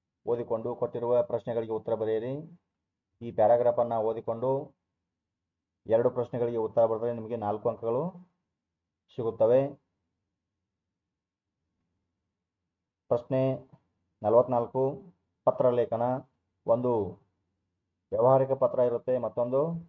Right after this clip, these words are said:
ಖಾಸಗಿ ಪತ್ರ ಇರುತ್ತೆ. ವ್ಯಾವಹಾರಿಕ ಪತ್ರ ಇವರಿಂದ ಇವರಿಗೆ, ದಿನಾಂಕ, ಸ್ಥಳ, ಮಾನ್ಯರೇ, ವಿಷಯ, ವಂದನೆಗಳೊಂದಿಗೆ ಇಂತಿ ತಮ್ಮ ನಂಬುಗೆಯ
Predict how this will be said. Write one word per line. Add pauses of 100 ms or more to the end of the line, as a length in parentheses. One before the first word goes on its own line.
(260)
ಖಾಸಗಿ
ಪತ್ರ (100)
ಇರುತ್ತೆ. (1800)
ವ್ಯಾವಹಾರಿಕ
ಪತ್ರ (160)
ಇವರಿಂದ (180)
ಇವರಿಗೆ, (260)
ದಿನಾಂಕ, (160)
ಸ್ಥಳ, (220)
ಮಾನ್ಯರೇ, (120)
ವಿಷಯ, (800)
ವಂದನೆಗಳೊಂದಿಗೆ (800)
ಇಂತಿ
ತಮ್ಮ
ನಂಬುಗೆಯ